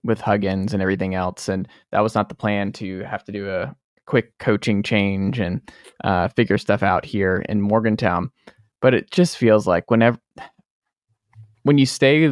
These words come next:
like, the loyal route where it's like, we wanna go with someone in, in-house, like, and the players were all, and you have their response after of, like, the players wanna keep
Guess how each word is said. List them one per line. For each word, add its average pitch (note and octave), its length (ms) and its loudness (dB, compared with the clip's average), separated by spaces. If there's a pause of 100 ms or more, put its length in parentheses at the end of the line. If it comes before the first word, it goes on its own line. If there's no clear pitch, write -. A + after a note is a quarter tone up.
(100)
like, A2+ 240 4
the G3+ 200 2
loyal G2 440 4
route G#2 460 0
where F#2+ 140 -2
it's - 160 -6
like, D2 240 -2
we G#2 80 0
wanna G2+ 200 0
go F#2+ 240 2
with F#2+ 100 0
someone F2+ 360 -2 (180)
in, E2 400 -4
in-house, A2 1040 -2
like, - 300 -4
and G#2 180 -2
the - 40 -6
players B2 440 2
were A2+ 140 4
all, G#2+ 180 2 (240)
and A#2 100 2
you A#2+ 100 6
have A2 180 0
their A2 120 0
response G#2 480 -2
after G2 420 0
of, F#2 80 -6
like, E2+ 220 -4
the G#2 80 -6
players A2 380 2
wanna G#2 220 -2
keep - 280 -10